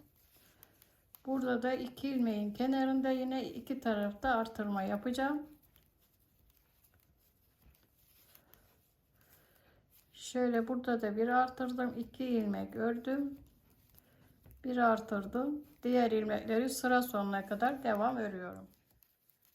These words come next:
Sıra sonuna geldim. Kenar ilmeğini düz örüp geri döndüm. İlk ilmeği örmeden alıp üç ilmek düz örüyorum.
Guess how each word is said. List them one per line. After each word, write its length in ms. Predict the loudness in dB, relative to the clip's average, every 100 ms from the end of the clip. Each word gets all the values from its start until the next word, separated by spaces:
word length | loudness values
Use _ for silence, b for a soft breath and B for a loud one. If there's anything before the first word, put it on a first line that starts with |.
| _ _ _ _
Sıra 640 | -16 -12 -10 -6 -4 -2 -2
sonuna 420 | -2 -2 -2 -4
geldim. 520 | -2 2 2 0 -6
Kenar 380 | -2 0 4 4
ilmeğini 460 | 2 0 -2 -4 -4
düz 180 | -4
örüp 400 | -4 -4 -6 -6
geri 320 | -2 0 0 -2
döndüm. 540 | 0 0 0 -2 -4 -10 _ _ b b b b b b b b _ -18 -6
İlk 300 | -2 0 0
ilmeği 320 | 0 0 2
örmeden 580 | 4 4 4 0 0 0
alıp 360 | 2 2 0 -4
üç 180 | -2
ilmek 440 | 0 2 2 0 -2
düz 200 | -2 0
örüyorum. 720 | 2 2 2 -2 -2 -2 -4